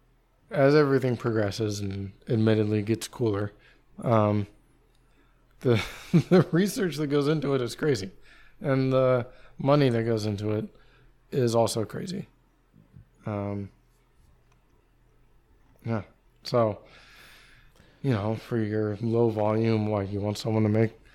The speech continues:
a manual transmission? Five hundred? Five hundred of those, maybe? In a specialty car? Like, come on. It's not gonna happen. Um,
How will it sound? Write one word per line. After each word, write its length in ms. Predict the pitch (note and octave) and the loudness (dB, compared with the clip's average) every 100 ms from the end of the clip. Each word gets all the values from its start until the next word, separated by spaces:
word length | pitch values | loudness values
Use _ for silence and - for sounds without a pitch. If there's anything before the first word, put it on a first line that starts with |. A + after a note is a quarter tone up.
| - _ G#3 | -20 _ -2
a 140 | B2 | 4
manual 500 | G#2+ A#2 B2+ B2 A2+ | 6 8 8 6 2
transmission? 760 | - C3 A#2 A2+ B2 D#3 E3 D3+ _ _ _ _ _ _ _ _ - | -2 -2 -2 -4 -6 -6 -8 -10 _ _ _ _ _ _ _ _ 0
Five 240 | B2+ B2+ | 4 4
hundred? 420 | C3 C#3 C#3 D3 C#3+ _ _ _ - | 4 4 4 2 -2 _ _ _ 2
Five 200 | C#3+ C3 | 4 6
hundred 280 | D#3 D#3 F3 | 4 2 2
of 60 | |
those, 400 | F3 G3 G3 - _ _ - | 2 2 0 -8 _ _ -2
maybe? 380 | D3+ F#3 A#3 G#3+ - _ _ _ _ _ _ _ _ - | 0 2 0 -4 -8 _ _ _ _ _ _ _ _ -2
In 120 | D3 | 4
a 240 | D3 C#3+ C#3 - | 4 4 0 -12
specialty 540 | - E3+ D#3 E3+ E3+ | -4 -2 -2 -2 -4
car? 260 | E3+ F#3 F#3 | 0 0 2
Like, 180 | C3+ B2 _ - | -2 -4 _ -4
come 140 | C3 | -2
on. 160 | G2+ - _ _ _ _ _ _ _ _ - - - _ _ | -2 -6 _ _ _ _ _ _ _ _ -20 -20 -20 _ _
It's 120 | - | -2
not 120 | C3+ C3+ | 0 2
gonna 140 | A#2 | 0
happen. 420 | G#2 G2 - A2+ - _ _ _ _ - | -2 -6 -10 -14 -16 _ _ _ _ -10
Um, 400 | G#2+ G2+ G2+ | -8 -8 -8